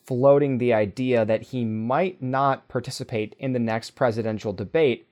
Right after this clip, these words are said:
if it's held virtually. Who do you think this decision would benefit more, him or his opponent?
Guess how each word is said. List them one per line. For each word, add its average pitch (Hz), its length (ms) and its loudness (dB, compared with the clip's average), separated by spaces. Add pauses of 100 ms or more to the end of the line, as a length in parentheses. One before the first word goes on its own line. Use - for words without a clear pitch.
if 127 140 -4
it's 123 120 -10
held 107 220 0
virtually. 110 640 -4 (880)
Who 214 180 6
do 247 80 4
you 247 60 4
think 220 280 4
this 202 140 4
decision 156 440 0
would 131 120 0
benefit 127 380 0
more, 123 320 0
him 127 240 -4
or 127 60 -2
his 117 160 -4
opponent? 120 380 -10